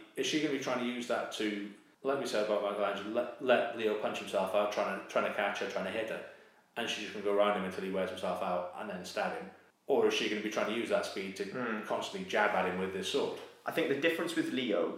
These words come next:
Speaker 2: compared to the other turtles, and the reason he's the leader as well, is he's not going to punch himself out. He's too smart, he's
Speaker 1: Hmm.
Speaker 2: too resourceful.
Speaker 1: Yeah.
Speaker 2: And even at this point where he's gonna be seriously pissed off,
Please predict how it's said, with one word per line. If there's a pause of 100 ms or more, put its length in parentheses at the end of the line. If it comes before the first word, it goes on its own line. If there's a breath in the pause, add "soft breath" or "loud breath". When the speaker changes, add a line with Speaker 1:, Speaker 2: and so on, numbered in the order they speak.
(120)
Speaker 2:
compared
to
the
other
turtles,
and
the
reason
he's
the
leader
as
well,
is (320)
he's
not
going
to
punch
himself
out.
He's
too
smart, (180)
he's
Speaker 1:
Hmm.
Speaker 2:
too
resourceful.
Speaker 1:
Yeah. (120)
Speaker 2:
And
even
at
this
point (180)
where
he's
gonna
be
seriously
pissed
off,